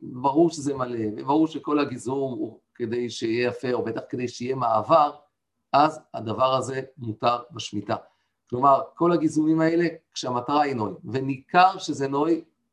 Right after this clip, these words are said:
אז מותר. ואם המטרה היא גם שזה ימלא וכולי, זה יותר בעייתי. ולכן גם עכשיו צריך לשים לב לפני השמיטה. דשא, רוצים לשתול כ-,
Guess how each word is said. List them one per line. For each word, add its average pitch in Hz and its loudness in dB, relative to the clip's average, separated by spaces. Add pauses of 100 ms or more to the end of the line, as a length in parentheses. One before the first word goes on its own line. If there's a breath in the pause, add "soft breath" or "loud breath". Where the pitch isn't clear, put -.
(140)
אז 147 4
מותר. 120 0
ואם 156 2
המטרה 143 0
היא 147 0
גם 143 -2
שזה - -4
ימלא 143 0
וכולי, - -6
זה 131 -8
יותר 135 -4
בעייתי. 117 -6 (560)
ולכן 180 0
גם 165 2
עכשיו 156 4 (120)
צריך - -8
לשים 147 -4
לב 147 4
לפני 143 -2
השמיטה. 113 -2 (920)
דשא, 156 0 (540)
רוצים 143 -6
לשתול 170 0
כ-, - -14